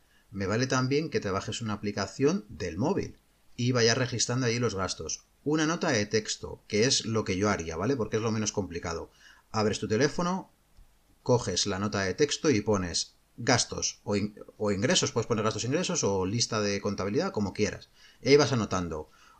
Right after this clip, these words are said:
Un café, uno veinte. Un chicle, cero cinco. Eh, me voy a tomarme una caña, un euro. He comprado una barra de pan, cinco euros. He ido a la tienda, cincuenta euros.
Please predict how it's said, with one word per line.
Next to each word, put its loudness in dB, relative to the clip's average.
Un 4
café, 4
uno 2
veinte. -2
Un 8
chicle, 2
cero 2
cinco. -4
Eh, 2
me 4
voy 8
a 4
tomarme 2
una 0
caña, 0
un 0
euro. -2
He -4
comprado 4
una -2
barra 2
de 0
pan, -2
cinco -2
euros. 0
He 2
ido 6
a 4
la 0
tienda, 0
cincuenta 0
euros. -4